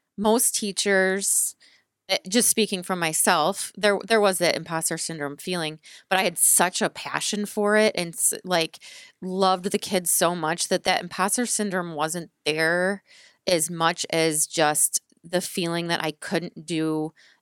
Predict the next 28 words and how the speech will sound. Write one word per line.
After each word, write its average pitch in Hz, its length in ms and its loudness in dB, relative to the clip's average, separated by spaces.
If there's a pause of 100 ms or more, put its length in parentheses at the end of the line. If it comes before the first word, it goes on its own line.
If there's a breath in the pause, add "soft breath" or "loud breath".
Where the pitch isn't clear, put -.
(100)
everything 160 640 -2
I 156 120 -2
could 151 360 -6
for 147 480 -2 (380)
the 160 160 -6
kids 131 440 -4
that - 180 -6
needed 151 340 -2
it. 190 260 2 (400 loud breath)
And 165 220 -2
so, 143 580 4
um, 131 540 0 (800)
i-, - 200 -10 (100)
your 175 260 0
job 165 440 2
is 156 160 0
never, 147 640 0
ever 143 460 -2 (120)
done. 123 320 0
Like, 143 380 -8 (100)
it's, - 400 -10
the 165 180 -2
bell 165 300 2
rings 160 300 -2
at - 100 -2
two 156 160 -6
forty-five, 151 800 0
but, 64 320 -2